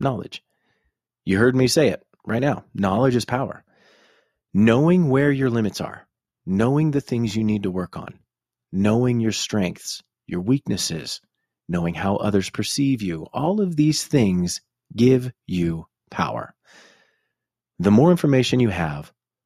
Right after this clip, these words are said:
the more ability you have to make needed changes and establish new patterns and habits.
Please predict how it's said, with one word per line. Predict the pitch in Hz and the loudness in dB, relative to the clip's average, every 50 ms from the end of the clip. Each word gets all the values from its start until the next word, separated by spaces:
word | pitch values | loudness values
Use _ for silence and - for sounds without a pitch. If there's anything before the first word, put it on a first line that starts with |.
| _ _ - | _ _ -6
the | 82 92 | -2 -2
more | 87 87 92 104 117 | 0 2 2 2 0
ability | 117 113 139 147 151 147 139 135 131 123 127 131 _ _ - | 0 2 2 2 2 2 2 2 0 0 -2 -6 _ _ -6
you | 117 120 113 | -4 -4 -4
have | 98 98 87 80 73 76 76 - - | -4 -6 -6 -6 -6 -10 -12 -14 -10
to | - 95 | -6 -4
make | 92 90 87 - - | -4 -4 -4 -6 -6
needed | 104 104 117 135 135 147 139 | -6 -2 -2 0 -2 -2 -4
changes | - - 107 101 92 92 90 - | -4 -4 -4 -4 -4 -4 -4 -4
and | 90 90 | -4 -4
establish | 85 - - 110 98 92 95 92 - - | -4 -4 -4 -2 -2 -2 -2 -4 -4 -4
new | 98 120 139 135 | -2 -2 -2 -4
patterns | - - 98 87 87 85 82 85 85 - - _ _ _ _ _ | -4 -6 -6 -4 -4 -6 -6 -8 -8 -10 -14 _ _ _ _ _
and | - - - | -10 -10 -8
habits. | - - - - - - - - - | -8 -8 -8 -8 -10 -12 -16 -16 -18